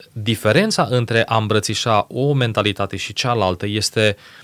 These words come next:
la nivel emoțional foarte puternică, la nivel practic și decizional din nou puternică, pentru că dacă eu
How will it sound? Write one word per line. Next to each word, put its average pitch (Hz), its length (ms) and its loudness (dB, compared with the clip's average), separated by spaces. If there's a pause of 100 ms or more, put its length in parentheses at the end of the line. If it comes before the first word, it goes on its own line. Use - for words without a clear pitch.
(140)
la 107 280 0
nivel 110 280 -2
emoțional 101 640 0
foarte 101 280 -4
puternică, 90 600 -4
la 117 140 2
nivel 101 340 -2
practic 120 400 -2
și - 140 -4
decizional 95 1120 -2
din 95 160 -4
nou 92 220 -2
puternică, 90 680 -6
pentru 101 340 -6
că 98 140 -6
dacă 90 460 -2 (440)
eu 101 400 -2